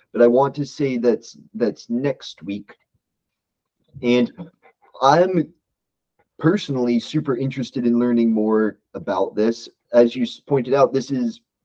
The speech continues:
basically the number one con-, concern threat to the indoor growers. You were saying, you know, potentially ninety percent of the crop, uh, the, the grows in California.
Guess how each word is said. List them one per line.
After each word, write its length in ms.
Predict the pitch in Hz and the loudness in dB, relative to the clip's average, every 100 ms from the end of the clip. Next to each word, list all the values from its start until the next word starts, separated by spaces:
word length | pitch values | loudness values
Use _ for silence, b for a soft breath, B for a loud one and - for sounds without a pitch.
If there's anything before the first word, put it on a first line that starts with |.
| _ | _
basically 400 | 120 117 117 120 | 2 2 0 -2
the 120 | 107 107 | 0 0
number 380 | 117 127 127 | 0 0 0
one 260 | 117 120 117 | 2 2 0
con-, 220 | 110 117 - _ | -2 -10 -10 _
concern 680 | - 117 - - 113 113 110 107 | -6 -6 -4 -4 -4 -2 -4 -6
threat 400 | 98 113 113 113 _ _ _ - | -6 -4 -4 -6 _ _ _ -4
to 280 | 120 110 101 | 2 4 4
the 220 | 104 - | -2 -4
indoor 560 | 127 127 117 117 110 104 | -6 -4 2 2 2 -2
growers. 840 | 98 101 107 107 107 107 107 - _ _ _ _ _ | -4 0 2 4 2 2 0 -4 _ _ _ _ _
You 140 | 120 120 | 0 0
were 80 | |
saying, 340 | 113 117 110 107 | 0 -2 -2 -4
you 100 | 107 | -4
know, 240 | 104 98 98 _ _ _ | -2 -2 -4 _ _ _
potentially 520 | 117 127 120 117 110 | -4 -2 -2 -2 -4
ninety 380 | 104 104 113 117 | -2 -2 -2 -2
percent 520 | 117 110 - 113 110 | -4 -6 -4 -4 -4
of 180 | 104 101 | -6 -4
the 140 | 107 | -6
crop, 400 | 98 117 107 - _ - | -4 -4 -4 -6 _ -4
uh, 180 | 113 107 | 2 2
the, 460 | 98 107 104 101 101 _ _ _ _ _ _ _ _ _ _ _ - | 4 4 4 2 -2 _ _ _ _ _ _ _ _ _ _ _ -8
the 140 | 117 | -6
grows 580 | 104 117 110 110 113 107 | 0 2 4 2 0 -4
in 440 | 95 104 107 104 | -4 -2 -2 -4
California. 840 | 101 110 104 - 139 143 139 139 135 | -2 -2 -2 -2 -4 -2 0 -2 -2